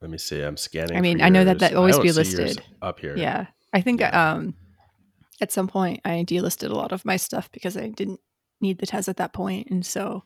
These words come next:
Speaker 2: my echelon for what it means to get a good enough return changed.
Speaker 1: Mm-hmm.
Speaker 2: So I just delisted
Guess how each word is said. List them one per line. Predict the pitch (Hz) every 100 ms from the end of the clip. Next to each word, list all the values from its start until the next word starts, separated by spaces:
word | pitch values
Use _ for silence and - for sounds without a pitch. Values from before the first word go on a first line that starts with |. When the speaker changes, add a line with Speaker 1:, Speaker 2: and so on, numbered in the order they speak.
| _ -
Speaker 2:
my | 156
echelon | 175 - 180 170 165
for | - 175
what | 170 170
it |
means | 165 165 -
to | 165
get | 175
a |
good | 170 175
enough | 165 165
return | - - 175 170
changed. | - - 220 - - _ _ _ _ _ _
Speaker 1:
Mm-hmm. | 110 98 90
Speaker 2:
So | - 175
I | 165 180
just | - -
delisted | - 175 165 - 190